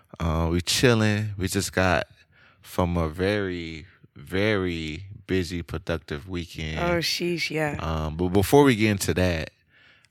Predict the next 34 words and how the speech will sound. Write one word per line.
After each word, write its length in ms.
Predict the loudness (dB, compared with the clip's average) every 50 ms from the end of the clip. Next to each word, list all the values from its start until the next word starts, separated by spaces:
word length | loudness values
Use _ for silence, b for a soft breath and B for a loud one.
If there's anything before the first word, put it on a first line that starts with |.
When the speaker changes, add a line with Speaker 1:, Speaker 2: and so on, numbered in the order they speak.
| b -6
Speaker 1:
um, 640 | -4 -2 -2 -2 -2 -2 -2 -2 -2 -4 -4 -8 -12 -14 -18 -20 -20 _ _ _ _ _ _ _ _ _ _ _ _ _ _ _ _ _ _ _ _ _ _ -6
oh, 180 | -4 -4 -4
yeah, 420 | -4 -4 -4 -6 -6 -8 -8 -10 -12 -12 -14 -12 -8
yeah. 260 | -4 -4 -4 -4 -6 -8 -12 -10
Before 300 | -8 -4 2 4 4 6
we 100 | 6 4
get 200 | 4 4 2 2
into 260 | 2 2 2 2 2 2 2 2 2
why 200 | 2 2 2 2
we're 140 | 2 2 0
in 60 | -2
Austin 480 | 0 0 0 -2 -2 -4 -4 -4 -2 -2
or 120 | 0 2
why 260 | 2 4 4 2 2 -2 -6 -4 0
Aaron's 420 | 2 4 4 4 4 2 0 -2 -4
in 100 | -4 -4
Austin, 560 | -4 -4 -6 -6 -6 -6 -6 -6 -6 -6 -6 B B B B B B B B B B B
uh, 360 | -4 -2 -2 -2 -2 -2 -2 0
we're 120 | 2 2
gonna 120 | 2 2 2
kinda 580 | 2 2 2 4 4 2 2 2 0 -2 -6 -10 _ b b b b b b
recap 400 | 6 8 8 8 6 2 4 2
some 160 | 0 0 2
more 160 | 4 4 4
about 280 | 4 4 2 2 0 0
Tulsa. 360 | 2 4 4 4 4 2 2
There's 200 | 2 2 2 2
some 160 | 0 -2 -4
points 320 | -2 -2 0 0 0 0 -2
we 80 | -4
wanted 280 | -4 -2 -2 -4 -2 -2
to 60 | -2
hit 180 | -2 -2 -2 -2
on, 380 | -2 -2 -2 -2 -2 -4 -6